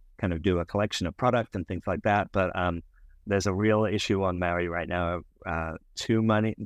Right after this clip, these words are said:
too much incoming in-kind donations, to be fair, and, uh, there's limited capacity on Maui to sort through those donations, store them, and receive them. Uh, so the best way to support is really, uh, finding an organization, possibly Direct Relief, but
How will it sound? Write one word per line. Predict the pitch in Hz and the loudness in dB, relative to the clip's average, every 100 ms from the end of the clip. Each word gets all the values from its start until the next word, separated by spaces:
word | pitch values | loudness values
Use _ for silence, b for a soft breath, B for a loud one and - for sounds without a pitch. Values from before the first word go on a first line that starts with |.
| - | -12
too | - 120 | -2 2
much | 127 123 - | 2 0 -4
incoming | 127 120 123 120 117 - _ - | -4 0 2 2 0 -6 _ -6
in-kind | 117 - 113 | -4 2 2
donations, | 110 110 110 123 107 | 4 2 2 0 -2
to | - | -2
be | 113 | -2
fair, | 95 107 104 101 | 0 2 2 2
and, | 101 95 92 b b b - | 0 -4 -8 b b b -4
uh, | 92 90 90 - | 0 2 0 -2
there's | 98 90 104 | -2 -2 -2
limited | 98 101 - 98 92 90 - | -2 -2 0 0 0 -4 -10
capacity | 87 87 90 98 90 90 | -6 -4 -4 -2 -2 -2
on | - 92 | -2 0
Maui | 87 87 85 85 | 2 0 0 -4
to | - 80 | -6 -6
sort | - - 101 - | -4 -4 -4 -2
through | 107 95 | 0 2
those | 98 - | 0 -2
donations, | 92 92 87 90 82 _ | -2 0 -2 -6 -12 _
store | - - 104 98 | -6 2 4 4
them, | 90 | 0
and | 82 80 82 _ | -2 -10 -18 _
receive | 90 - 107 87 | -10 -2 0 2
them. | 95 90 - b b b b - | 0 0 -4 b b b b -4
Uh, | 98 92 87 | 2 2 2
so | 113 | 0
the | 98 | 0
best | 98 107 - | 2 2 2
way | 107 | 2
to | 90 | 2
support | - 92 95 90 92 | -2 -6 -4 -4 -4
is | 92 | -4
really, | 98 95 90 90 | -2 0 0 -2
uh, | - 87 - | -4 -6 -2
finding | 95 98 90 | 0 0 -2
an | 87 | -2
organization, | 87 90 87 90 85 101 95 | -2 0 0 0 -2 -2 -4
possibly | - 92 107 104 | -2 -2 0 2
Direct | 101 98 92 - | 2 0 -2 -2
Relief, | 98 101 - | 0 -2 -2
but | 92 87 | -4 -4